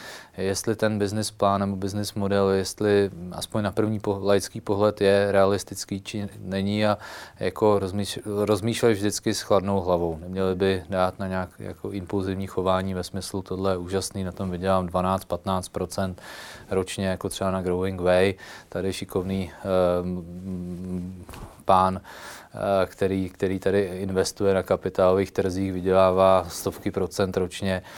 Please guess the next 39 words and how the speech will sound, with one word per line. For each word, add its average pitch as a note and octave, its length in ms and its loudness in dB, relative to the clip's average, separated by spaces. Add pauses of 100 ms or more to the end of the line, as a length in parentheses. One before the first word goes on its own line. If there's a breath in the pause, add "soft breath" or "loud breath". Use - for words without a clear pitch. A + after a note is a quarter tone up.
(200 loud breath)
tak - 200 -2
mu F#2 120 -6
to - 120 -6
tam F2+ 220 -2
dáme, E2+ 380 -2
jo. D#2+ 200 -8
To F2+ 140 -6
si - 160 -6
myslím, F#2+ 280 -4
že F2+ 80 -4
je F#2+ 80 0
zcela F#2 320 0
jako F2 200 -6
špatný F#2+ 420 -4
přístup. - 480 -10
Měli F#2 180 -6
by F2+ 80 -6
vždycky F2 380 -6
jako F#2 300 0 (440 loud breath)
vě-, F#2+ 280 0 (100)
vědět, G2 340 4
že, G2 440 2 (420 loud breath)
eh, F#2+ 360 0
ten, G2+ 220 0
eh, F#2+ 460 -6
slibovaný F#2+ 560 -2
výnos, F#2+ 520 -2
eh, G2 40 2 (120)
pokud - 320 -8
je G2+ 60 -2
nějaký G2 320 0
nadstandardně F#2+ 640 -2
vysoký, F#2 420 -8
takže F2+ 260 -6
se - 140 -8
musí F#2+ 280 -6
jednat F2+ 300 -2
o F#2 120 0
vysoce F#2 540 -4